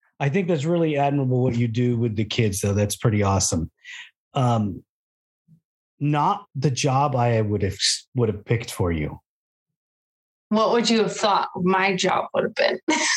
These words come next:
Speaker 1: I figured you'd be working in a dirt bike shop.
Speaker 2: Yeah, well, I've always heard that industry, the industry jobs aren't always the best. And, um, I went to school and got my bachelor's in psychology, and,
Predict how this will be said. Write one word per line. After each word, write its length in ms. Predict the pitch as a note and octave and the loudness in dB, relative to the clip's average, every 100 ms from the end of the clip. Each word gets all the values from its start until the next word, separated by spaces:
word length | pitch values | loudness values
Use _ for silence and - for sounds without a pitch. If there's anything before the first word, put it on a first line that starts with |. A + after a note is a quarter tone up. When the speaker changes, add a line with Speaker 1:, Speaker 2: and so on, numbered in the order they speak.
| - - | -2 0
Speaker 1:
I 480 | D#4+ - B3 G#3+ A#3+ | -2 0 -2 -2 -2
figured 300 | F#4 C#4+ F3+ | -2 0 0
you'd 120 | D#3 D3 | 0 0
be 100 | C#3+ | 0
working 340 | D#3 C#3+ D#3 | 0 0 0
in 100 | D#3 | 0
a 60 | D3 | 0
dirt 220 | F3+ C4+ | 0 0
bike 240 | G3+ A2+ | 0 0
shop. 300 | - - - - - - _ _ _ _ - - - _ - | -2 -2 -4 -8 -20 -20 _ _ _ _ -12 -12 -14 _ -2
Speaker 2:
Yeah, 320 | D4 D#4 D#4 | 0 2 2
well, 220 | D#4+ D#4 C#4+ | 2 2 2
I've 220 | B3 D#4+ | 2 2
always 420 | E4+ E4+ C4+ - | 2 2 0 0
heard 300 | B3 B3+ A#3 | 2 2 2
that 220 | A3 F#3+ - | 0 -2 -2
industry, 560 | A3 A#3+ B3 G#3+ A3 G#3+ - _ _ _ _ - | 0 2 2 2 2 -2 -10 _ _ _ _ -4
the 140 | F#3+ | -2
industry 560 | F3+ G3+ G#3+ G#3+ G3 F3+ | 2 2 2 2 2 0
jobs 800 | E3+ F#3+ E3+ F3 F3 - - - _ _ _ _ | 2 0 2 -2 0 0 0 -6 _ _ _ _
aren't 280 | F#3 F#3+ F3 - | 0 0 -2 -2
always 500 | F#3 F#3+ F#3+ F#3 - | 0 2 2 0 0
the 100 | F3+ | -2
best. 680 | E3+ F#3 E4+ - - - - _ - | 2 0 2 0 0 -2 -12 _ -2
And, 340 | G#3+ G3 F#3+ | 0 2 2
um, 600 | - F#3 E3 E3 G3 A#3 - | 2 2 0 0 -4 -6 -4
I 160 | A3 A#3+ | 0 2
went 200 | C#4 C#4 | 2 2
to 80 | C4 | 0
school 360 | - B3+ B3+ | 0 2 2
and 380 | A#3+ A3 G3 G3+ | 4 2 -2 -2
got 200 | G#3+ G#3+ | 0 0
my 140 | G#3 F#3 | 0 0
bachelor's 640 | F#3+ F#3 F#3+ - G3+ F#3+ | 2 0 0 0 2 2
in 120 | F3+ E3+ | 2 2
psychology, 1000 | E3 E3+ C4 C4+ B3+ A3 A#3+ A#3 A#3 G#3+ | 0 0 2 4 2 0 2 4 4 2
and, 500 | F3+ D#3 E3 F3 | 0 2 0 0